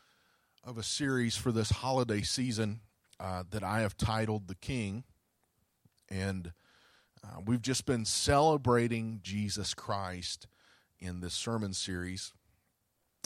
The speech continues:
And so last Sunday, the title of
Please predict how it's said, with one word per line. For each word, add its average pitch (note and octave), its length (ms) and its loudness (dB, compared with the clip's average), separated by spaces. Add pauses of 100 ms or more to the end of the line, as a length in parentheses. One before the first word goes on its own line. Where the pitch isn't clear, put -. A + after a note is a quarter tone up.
And A#2 260 2
so - 240 2
last A2+ 500 2
Sunday, A2 400 0
the G2+ 120 -6
title A#2+ 580 0 (580)
of G2+ 400 -2